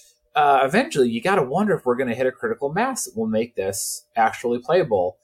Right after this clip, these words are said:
Um, some other artifact spell that gets printed, I don't know. Uh, I will also point out that the German version of this card is called, uh, Ubermir.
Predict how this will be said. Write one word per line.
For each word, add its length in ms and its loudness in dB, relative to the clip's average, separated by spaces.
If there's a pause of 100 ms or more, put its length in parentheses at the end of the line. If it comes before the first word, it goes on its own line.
(280)
Um, 420 0 (1120)
some 220 0
other 160 4
artifact 500 2
spell 360 0
that 100 -6
gets 120 -6
printed, 380 -4
I 140 0
don't 120 -8
know. 180 -12 (440)
Uh, 280 -2
I 120 4
will 160 6
also 300 4
point 280 -2
out 200 2
that 120 0
the 120 -4
German 420 0
version 360 0
of 100 -2
this 160 -2
card 520 0
is 220 -2
called, 420 -2
uh, 200 -4 (100)
Ubermir. 720 -2